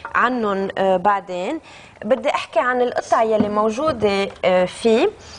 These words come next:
أول شي بيجي صينيتين بهالحجم، الحجم الكبير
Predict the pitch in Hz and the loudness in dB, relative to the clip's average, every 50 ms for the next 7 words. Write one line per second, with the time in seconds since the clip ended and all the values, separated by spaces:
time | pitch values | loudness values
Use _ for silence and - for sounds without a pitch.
0 | - - - - - 311 320 311 302 - - - 294 294 294 220 247 277 285 254 | -18 -6 -2 0 0 2 0 -2 -4 -6 -12 -12 -10 -10 -8 -6 -6 -6 -4 -4
1 | 269 285 277 - - 302 285 294 285 277 269 - - 240 208 202 196 214 294 392 | -4 -4 -4 -2 -2 -2 -2 0 -2 -4 -6 -6 -6 -4 -4 -2 -2 -2 -2 -2
2 | 415 403 - - - - - - - - 196 226 233 226 247 247 254 247 - 247 | -4 -6 -10 -18 -20 -20 -18 -16 -16 -4 -2 -2 0 2 0 0 0 0 0 0
3 | 226 214 202 220 233 277 359 392 - - - - - - - - - - 214 220 | -2 -2 -2 -4 -2 -2 -2 -4 -4 -6 -8 -8 -10 -12 -10 -4 -2 0 0 0
4 | 226 - - 294 302 269 240 233 208 190 175 175 - - - 202 190 - - 196 | -2 0 0 0 0 0 -2 -4 -4 -4 -4 -8 -8 -6 -4 -4 -4 -4 -6 -8
5 | 180 202 208 202 208 269 339 339 | -6 -2 -2 0 0 0 -2 -4